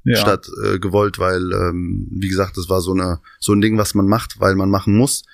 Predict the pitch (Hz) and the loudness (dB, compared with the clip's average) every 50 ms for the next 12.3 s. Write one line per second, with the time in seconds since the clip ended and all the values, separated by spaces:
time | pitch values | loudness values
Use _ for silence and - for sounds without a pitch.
0 | - - - - - 104 98 - 104 107 110 107 - 101 - - 101 92 - - | -20 -20 -12 -2 0 0 0 2 2 2 2 2 2 0 2 2 0 0 0 -2
1 | 127 - 131 110 113 113 113 113 - - 120 117 110 107 101 95 95 98 104 123 | -2 0 0 0 2 2 0 0 -2 0 2 2 2 2 0 -2 -4 -4 -4 -4
2 | 123 - - - _ _ _ _ _ _ _ _ _ _ _ _ _ _ _ _ | -6 -10 -16 -20 _ _ _ _ _ _ _ _ _ _ _ _ _ _ _ _
3 | _ 113 117 110 107 107 104 - - - - - 120 113 107 - - 110 107 107 | _ 0 0 2 2 2 2 2 0 -2 0 0 0 0 0 0 0 0 2 2
4 | 107 104 92 98 101 98 98 98 98 98 98 95 92 90 - - - - _ _ | 2 4 4 4 4 4 4 2 2 2 0 0 -2 -4 -6 -12 -20 -20 _ _
5 | _ _ _ _ - - - 104 95 95 95 95 92 - - 92 90 90 90 90 | _ _ _ _ -12 -6 -2 -2 -2 0 0 0 0 0 -2 -2 -2 -4 -4 -4
6 | - - 110 107 104 98 95 - 104 98 92 - 98 98 - - 127 123 113 98 | 0 2 4 4 4 4 2 2 2 2 2 2 -2 -2 0 0 0 2 2 2
7 | 101 98 95 95 98 90 98 98 101 98 90 92 92 95 101 101 98 - 101 92 | 2 2 2 2 2 2 2 2 2 0 -2 -2 0 0 0 0 0 -2 -2 0
8 | 98 107 113 107 - - - - - - - 95 92 101 98 - - 101 98 90 | 2 2 2 4 2 0 -2 -2 -4 -4 -2 -2 -2 -4 -4 -2 0 0 0 0
9 | 95 95 92 87 95 90 - 95 95 92 87 - - 92 92 101 117 127 135 - | 0 0 0 0 -2 -4 -2 -2 -2 -2 -4 -4 -4 -2 0 0 0 -2 -4 -8
10 | _ - 104 131 - - 170 156 147 147 147 139 135 131 139 147 - 135 123 123 | _ -2 -2 0 2 2 2 2 2 2 0 0 0 -2 -2 0 0 2 2 2
11 | 120 120 117 110 104 101 - - 113 113 117 104 95 104 107 - - 104 92 107 | 2 2 0 0 -2 -2 0 0 0 2 0 2 2 2 2 2 0 -2 2 2
12 | 123 123 117 127 - - | 4 4 4 2 -2 -6